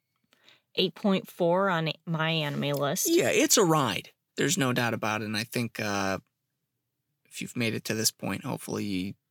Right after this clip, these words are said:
Speaker 2: at least at some point, you maybe were like, maybe you paused in the beginning and you said, "You know, let me go take a look at this." But decent, decent, decent. I would already put our, our new show above this one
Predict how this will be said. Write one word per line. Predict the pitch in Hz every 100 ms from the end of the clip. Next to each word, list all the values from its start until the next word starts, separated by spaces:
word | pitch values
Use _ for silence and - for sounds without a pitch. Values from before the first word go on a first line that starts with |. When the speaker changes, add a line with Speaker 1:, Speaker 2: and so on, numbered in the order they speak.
| _ -
Speaker 2:
at | -
least | 101 113 -
at | -
some | 120 113
point, | 113 95
you | 90
maybe | 95 98 92
were | 90
like, | 92 87 85 -
maybe | 110 127
you |
paused | - 131 143 135
in | 107
the |
beginning | 101 90 82 85
and | 82
you |
said, | - -
"You | 107
know, | 123 -
let | -
me |
go | - -
take | - 117
a | 101
look | 110 110
at |
this." | - 107 -
But | 101 95 - _ - - - _ _ _ _ _ _ _ _ _ -
decent, | 226 - - -
decent, | 131 180 190
decent. | 120 123 107 -
I | 127 135
would | 139 135
already | - 175 220 214 117
put | - 127 113 - -
our, | 113 90
our | 92 104
new | 107 120
show | - 98 90
above | 87 82 85 -
this | - -
one | 123 123